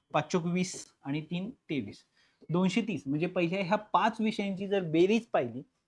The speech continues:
तर ती दोनशे तीस आली. पहा, पहिल्या चार बेरी-, अ, ब-, सरासरी किती आहे? पंचेचाळीस. म्हणजे चार गुणिले जर मी पंचेचाळीस केलं, सरासरीला जर मी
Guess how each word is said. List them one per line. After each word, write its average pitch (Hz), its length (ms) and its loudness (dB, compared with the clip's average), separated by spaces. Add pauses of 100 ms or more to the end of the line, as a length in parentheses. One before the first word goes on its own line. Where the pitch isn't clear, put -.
तर 180 120 -4
ती 214 60 0
दोनशे 196 300 0
तीस 220 300 2
आली. 101 180 -8 (720)
पहा, 190 120 12
पहिल्या 233 580 2
चार 214 280 8 (800)
बेरी-, 214 340 4
अ, 180 220 6
ब-, 139 340 -2 (120)
सरासरी 202 360 2
किती 214 160 -2
आहे? 214 80 0
पंचेचाळीस. 165 500 -2
म्हणजे 160 200 0 (100)
चार 196 200 10
गुणिले 208 380 0
जर 185 140 0
मी 175 140 -6
पंचेचाळीस 139 500 -4
केलं, 113 260 -12 (200)
सरासरीला 156 640 -2
जर 156 160 0
मी 160 200 -6